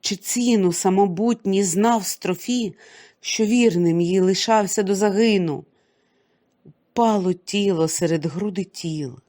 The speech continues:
мов без душі лишилась Україна. А ми, поети нинішніх часів, свою без збою обійнявши нішу,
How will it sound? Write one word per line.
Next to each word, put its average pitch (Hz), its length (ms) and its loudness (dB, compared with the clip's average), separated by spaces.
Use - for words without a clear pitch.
мов 185 180 -8
без 175 280 -6
душі 139 580 -10
лишилась 127 600 -6
Україна. 147 760 -4
А 165 120 -4
ми, 202 360 -2
поети 240 480 4
нинішніх 208 640 2
часів, 208 720 0
свою 226 480 0
без 196 220 0
збою 190 680 2
обійнявши 202 800 0
нішу, 214 680 -4